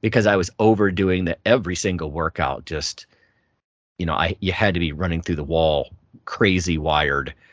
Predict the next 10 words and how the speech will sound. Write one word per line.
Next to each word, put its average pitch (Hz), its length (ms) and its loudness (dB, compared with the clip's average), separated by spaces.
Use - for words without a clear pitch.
Um, 65 440 -6
and 135 120 6
I 151 80 8
think 151 180 2
that's 123 220 2
where, 104 260 2
where 107 240 0
powerlifting 98 640 0
and 82 80 -4
bodybuilding 78 680 -4